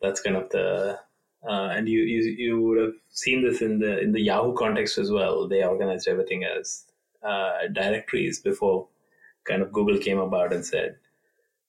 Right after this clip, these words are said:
"Uh, you don't really need to organize anything, you just need to understand it, and then, you know, you go and find it." Uh, so that's what, you know,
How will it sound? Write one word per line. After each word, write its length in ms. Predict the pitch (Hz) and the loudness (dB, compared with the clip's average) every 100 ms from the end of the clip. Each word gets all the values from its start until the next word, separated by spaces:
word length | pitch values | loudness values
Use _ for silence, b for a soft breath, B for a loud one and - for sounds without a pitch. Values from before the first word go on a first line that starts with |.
| - | -10
"Uh, 100 | - | -2
you 60 | 101 | 2
don't 180 | 120 135 | 4 4
really 240 | 135 135 135 | 2 2 2
need 100 | 123 | 2
to 60 | 110 92 | 2 2
organize 340 | 104 151 156 | 2 2 4
anything, 260 | 156 156 151 | 4 4 4
you 100 | 117 | 2
just 120 | - 107 | 0 -2
need 120 | 101 | 0
to 40 | 95 | 0
understand 460 | 90 98 - 113 120 123 | 0 -2 -2 -2 0 0
it, 180 | 120 - - - | -2 -8 -14 -6
and 100 | 92 | -2
then, 140 | 87 | 0
you 60 | 87 | 0
know, 100 | 85 85 | -4 -6
you 60 | - | -4
go 140 | 80 78 | -2 -2
and 160 | - - _ - - - - | -4 -14 _ -20 -20 -12 -6
find 240 | 180 175 151 | -4 -4 -6
it." 120 | - B B B B B B B - | -8 B B B B B B B -2
Uh, 300 | 98 95 95 | 0 2 0
so 140 | - 147 | 2 2
that's 160 | 147 165 | 4 2
what, 220 | 143 139 | 2 0
you 60 | 131 | 0
know, 100 | 110 | 0